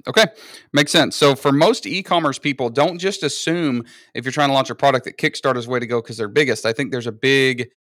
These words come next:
argument for Indiegogo, and for the product that I'm launching, we are going with Indiegogo. All right, so when we're looking at either one of these platforms,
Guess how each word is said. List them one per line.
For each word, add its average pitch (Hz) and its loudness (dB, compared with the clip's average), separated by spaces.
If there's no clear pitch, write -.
argument 143 2
for 135 -4
Indiegogo, 131 0
and 113 -6
for 127 -4
the 117 -8
product 139 4
that 117 0
I'm 175 4
launching, 123 0
we 127 0
are 156 4
going 117 0
with 110 -8
Indiegogo. 110 -2
All 165 6
right, 139 4
so 139 4
when 190 0
we're 220 6
looking 185 2
at 143 4
either 208 6
one 160 6
of 139 4
these 131 0
platforms, - -2